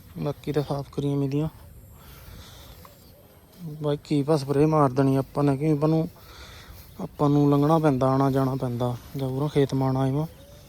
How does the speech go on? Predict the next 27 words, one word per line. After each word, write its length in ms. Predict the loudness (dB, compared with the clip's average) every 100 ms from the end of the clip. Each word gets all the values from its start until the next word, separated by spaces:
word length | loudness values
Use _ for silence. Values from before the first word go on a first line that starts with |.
| -20 -20 -20 -20 -20 -20 -20 -20 -20 -20 -8
ਆਹੀ 280 | -4 0 4
ਡੋਲ 280 | 6 6 6
ਆ 40 |
ਆਪਾਂ, 260 | 0 -2 0
ਬਸ 140 | 2
ਇੱਧਰ 220 | 2 0
ਨੂੰ 140 | 2 2
ਇਸ 160 | 0
ਡੋਲ 240 | 0 0 2
ਨੂੰ 120 | 2
ਆਉਣਾ 160 | 0 0
ਪੈਂਦਾ 260 | -4 -6
ਆਪਾਂ 220 | -10 -8 -6
ਨੂੰ, 120 | -4
ਉਹ 280 | -2 -2 -2
ਮੋਟਰ 300 | -4 -4 -4
ਪਾ 140 | -4
ਤੇ। 160 | -4 -8 -10 -20 -20 -20 -20 -20 -20 -20 -20 -20 -20 -20 -20 -20 -20 -20 -14
ਤਾਂ 100 | -10
ਇਸ 100 | -8
ਕਰਕੇ 340 | -6 -4 0 2
ਫਿਰ 120 | 4
ਆਹ 140 | 2
ਸਾਫ਼ 320 | 2 2 2
ਰਹੂਗੀ 380 | 2 0 -2 -4
ਪੂਰਾ 400 | -4 -2 0 0
ਹੁਣ 180 | 0 -2